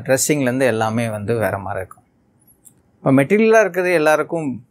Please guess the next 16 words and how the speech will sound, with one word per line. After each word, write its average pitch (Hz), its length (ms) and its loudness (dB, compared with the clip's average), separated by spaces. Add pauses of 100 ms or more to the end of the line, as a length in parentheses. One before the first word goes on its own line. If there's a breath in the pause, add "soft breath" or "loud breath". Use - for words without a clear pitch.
(120)
மெட்டீரியலிஸ்டா 147 440 -2
இருக்கவங்க 147 580 0
ரொம்ப 135 300 0
பணக்காரங்கன்னா 131 500 -2
எல்லாரும் 117 640 0
ஆப்வியஸா 120 480 0
போய் 113 140 0
பேசுவாங்க. 104 420 -6
எதனால 127 400 0
அப்படின்னா 139 340 0 (580 soft breath)
அவங்க 170 360 2 (100)
சர்வைவல் 185 480 4
தானே. 104 220 -2
இப்ப 110 160 -4
எல்லாருக்கும் 160 420 2
ஒரு 143 140 0